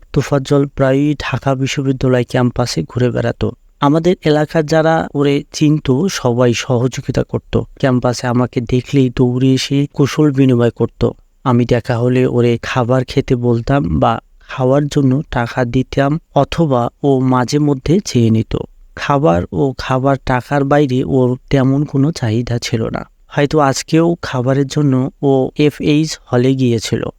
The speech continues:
আজকে আমি ঢাকা বিশ্ববিদ্যালয়ের মহসিন হলের ছোট ভাই সাংবাদিক কবির কানন এর Facebook ওয়ালে তোফাজ্জলকে নিয়ে একটি স্ট্যাটাস দেখি যে তোফাজ্জলকে চোর সন্দেহে এফএইচ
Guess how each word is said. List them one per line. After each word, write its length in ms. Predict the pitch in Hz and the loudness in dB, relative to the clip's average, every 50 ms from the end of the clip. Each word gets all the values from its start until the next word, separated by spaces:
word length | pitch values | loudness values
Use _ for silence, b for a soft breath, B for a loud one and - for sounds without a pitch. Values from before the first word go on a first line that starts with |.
| _ _ _ - | _ _ _ -2
আজকে 380 | 143 143 - - - - 180 | -2 -2 -2 -2 0 2 2
আমি 360 | 170 156 147 139 147 180 202 | 4 4 2 2 2 2 2
ঢাকা 320 | 180 127 127 123 - 139 127 | 2 0 -2 -2 0 0 0
বিশ্ববিদ্যালয়ের 720 | 123 135 - - 147 135 135 131 127 139 135 135 135 131 | 0 0 -2 0 -2 -2 -2 0 0 0 2 2 2 2
মহসিন 500 | 131 131 131 127 127 135 131 - - 147 | 2 2 2 2 0 -2 -2 -2 -2 -2
হলের 340 | 135 131 139 135 135 143 143 | 0 2 2 2 2 2 0
ছোট 320 | 139 - - - 131 - 139 | -2 -4 -8 -6 -2 0 0
ভাই 400 | 131 120 123 131 127 127 127 127 _ | 0 0 0 0 0 0 0 -4 _
সাংবাদিক 560 | - - - 143 135 131 135 139 139 147 143 - | -6 -2 0 2 2 2 2 2 2 0 0 2
কবির 400 | - 147 143 131 139 156 165 160 | 2 2 2 2 2 2 2 0
কানন 460 | 156 - - 151 143 135 135 135 135 139 | 0 -2 -2 0 2 2 2 2 0 0
এর 180 | 139 139 135 127 | -2 0 -2 -2
Facebook 560 | 117 - - - 147 143 143 143 147 151 160 - - | -2 -4 -2 0 0 0 0 0 -2 -2 -2 -2 -2
ওয়ালে 320 | 156 139 131 127 127 127 | -2 0 0 2 0 0
তোফাজ্জলকে 840 | 123 - 135 120 - - 135 - - - 143 139 143 - - 151 147 143 - | -2 -2 -4 -4 -2 -4 -4 -4 -2 -2 -2 -2 -2 -2 -2 0 0 2 2
নিয়ে 380 | 139 139 139 139 135 139 147 - | 4 4 6 4 4 2 0 0
একটি 500 | 160 143 131 - - - 139 139 135 - _ - | -2 -4 -4 -4 -4 -2 0 0 0 -2 _ -6
স্ট্যাটাস 500 | 131 - - - 143 131 - - 131 120 - - | -6 -6 -4 -2 -2 -2 0 -2 -2 -2 -2 -2
দেখি 320 | - 113 - - 117 - - - | -2 -2 -2 -2 -4 -4 -2 0
যে 240 | 123 123 120 117 - - | 2 2 2 0 -2 -2
তোফাজ্জলকে 640 | - 131 117 - 139 131 123 - 139 143 - - 131 | -2 -4 -2 0 -2 -2 -2 -2 -4 -2 0 -2 -2
চোর 320 | - - - 139 135 135 | -2 -2 -2 -2 0 0
সন্দেহে 640 | 131 - - 147 139 143 135 139 135 135 131 139 147 - - 135 | -2 -4 -2 0 2 2 4 4 2 2 2 0 -2 0 0 0
এফএইচ 460 | 123 - - 135 131 131 131 - - | 0 0 0 0 2 2 0 0 -2